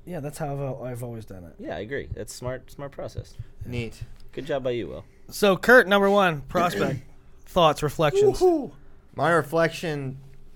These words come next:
Speaker 3: is skill-wise, you're, you're not gonna hear any arguments from me. It's just,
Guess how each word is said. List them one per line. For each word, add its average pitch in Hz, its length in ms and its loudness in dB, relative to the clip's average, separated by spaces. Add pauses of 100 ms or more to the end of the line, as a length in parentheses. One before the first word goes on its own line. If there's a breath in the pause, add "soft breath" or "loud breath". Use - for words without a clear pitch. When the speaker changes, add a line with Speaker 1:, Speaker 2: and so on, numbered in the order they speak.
(180)
Speaker 3:
is 123 680 -8 (380)
skill-wise, 247 1200 2 (640)
you're, 139 140 -6
you're 160 160 -8
not 180 120 -4
gonna 143 140 -10
hear 147 140 -4
any 123 120 -10
arguments 110 760 -14 (300)
from 104 260 -18
me. 76 300 -14 (600 soft breath)
It's 135 180 -8
just, 135 360 -8